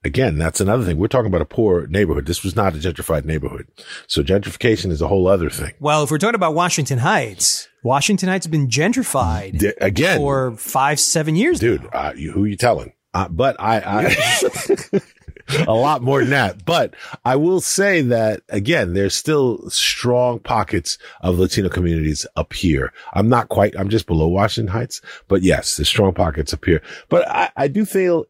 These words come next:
Speaker 1: it brings up, like you said, the, the larger question of how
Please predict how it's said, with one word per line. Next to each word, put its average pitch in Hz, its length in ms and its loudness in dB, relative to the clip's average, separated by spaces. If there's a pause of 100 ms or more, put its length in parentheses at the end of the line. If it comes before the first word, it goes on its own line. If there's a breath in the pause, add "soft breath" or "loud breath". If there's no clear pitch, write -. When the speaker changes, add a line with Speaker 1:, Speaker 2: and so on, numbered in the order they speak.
Speaker 1:
it 120 240 -2
brings 143 340 0
up, 123 280 0 (320)
like 101 240 0
you 117 80 2
said, 101 340 0
the, 90 140 -2
the 85 120 -2
larger 104 360 2
question 80 480 -2
of 76 120 -4
how 107 560 0